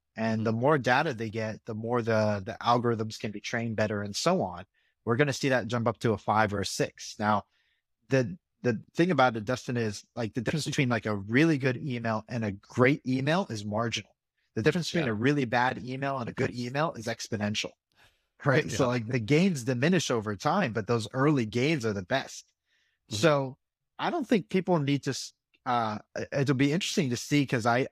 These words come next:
Speaker 1: I don't think these tools are gonna go away anytime soon. I think they're gonna keep getting better. And then the question becomes,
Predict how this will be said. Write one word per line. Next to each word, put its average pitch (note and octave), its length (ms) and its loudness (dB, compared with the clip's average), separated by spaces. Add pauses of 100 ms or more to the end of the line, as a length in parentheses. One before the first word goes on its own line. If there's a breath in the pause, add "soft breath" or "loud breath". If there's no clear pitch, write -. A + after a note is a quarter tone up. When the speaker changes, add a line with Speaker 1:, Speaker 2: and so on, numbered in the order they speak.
(100)
Speaker 1:
I C3+ 160 4
don't E3 260 -2
think C3+ 500 -2 (300)
these A#2+ 260 0
tools B2 200 0
are A#2+ 60 2
gonna A2 160 -2
go G#2+ 120 2
away D3+ 240 4
anytime A#2+ 440 -6
soon. A#2 220 -4
I A2+ 80 0
think C3 140 -2
they're B2 100 0
gonna A#2 160 -4
keep B2 220 -2
getting G#2 280 0
better. C3+ 320 2
And A2+ 100 -10
then D3+ 100 -6
the C#3+ 80 -6
question C3 260 -6
becomes, - 320 -2